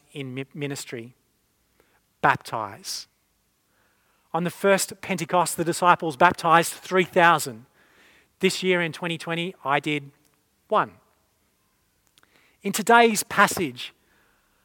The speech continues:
we, like the disciples, are commanded to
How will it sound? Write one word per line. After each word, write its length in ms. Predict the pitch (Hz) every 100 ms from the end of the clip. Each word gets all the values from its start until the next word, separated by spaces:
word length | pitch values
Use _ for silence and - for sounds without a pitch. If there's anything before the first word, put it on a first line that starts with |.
| _ _ _ _ _ _ _ _ _ -
we, 260 | 175 214 196
like 300 | 190 185 -
the 80 | 170
disciples, 560 | 165 202 185 170 156
are 140 | 160 -
commanded 800 | 156 156 180 196 170 120 - -
to 320 | - 156